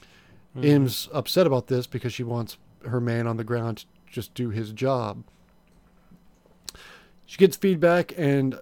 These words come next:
Speaker 2: the agent on the ground refuses to leave because he spots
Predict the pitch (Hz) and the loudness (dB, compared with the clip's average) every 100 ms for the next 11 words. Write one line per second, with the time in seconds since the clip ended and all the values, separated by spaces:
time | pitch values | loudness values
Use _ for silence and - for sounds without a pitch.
0 | - 139 147 165 180 170 135 170 160 147 | -8 -4 -2 0 0 0 -2 -2 -2 -2
1 | 165 160 123 - 175 160 - 151 143 185 | -2 -4 -6 -8 -8 -10 -12 -10 -8 -6
2 | 131 110 107 - 123 131 120 135 - - | -8 -10 -14 -14 -10 -8 -10 -12 -12 -4
3 | 170 165 - - | -4 -4 -12 -18